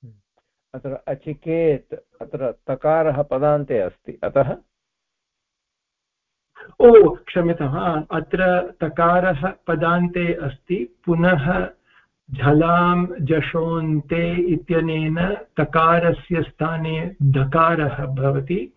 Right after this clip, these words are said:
Speaker 2: अत्र, अतः अचिकेद् इति प्राप्नुमः। पुनः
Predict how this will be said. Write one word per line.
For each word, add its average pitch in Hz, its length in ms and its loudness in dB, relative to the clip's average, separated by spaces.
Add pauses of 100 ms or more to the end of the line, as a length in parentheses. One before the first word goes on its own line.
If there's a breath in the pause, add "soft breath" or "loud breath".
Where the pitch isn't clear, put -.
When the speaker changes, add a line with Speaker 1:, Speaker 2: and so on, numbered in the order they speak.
(580 soft breath)
Speaker 2:
अत्र, 156 460 2
अतः 156 560 0
अचिकेद् 175 1160 0 (160)
इति 156 200 -2
प्राप्नुमः। 127 840 -8 (640)
पुनः 175 680 0